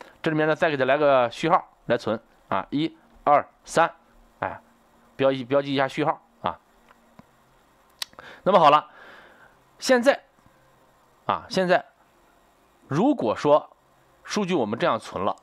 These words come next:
这些数据其实本身就有一定的关联性的。那比如说，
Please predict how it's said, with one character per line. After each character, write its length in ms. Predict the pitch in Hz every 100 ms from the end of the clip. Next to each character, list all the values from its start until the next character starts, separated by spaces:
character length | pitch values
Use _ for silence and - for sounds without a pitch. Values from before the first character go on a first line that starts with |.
| _ _ _ _ - - -
这 220 | 330 220
些 180 | 180 190
数 160 | 202
据 100 | 165
其 140 | 131 196
实 80 |
本 380 | 196 - 110 95
身 200 | - 196
就 120 | 208
有 60 | 165
一 100 | 101
定 100 | 135
的 100 | 113
关 200 | 95 147
联 160 | 156 92
性 140 | 98
的。 140 | 87 - _ _ _ _ _ _ _ _ _ _ _ -
那 100 | 180
比 140 | 139
如 120 | 143
说， 240 | 165 180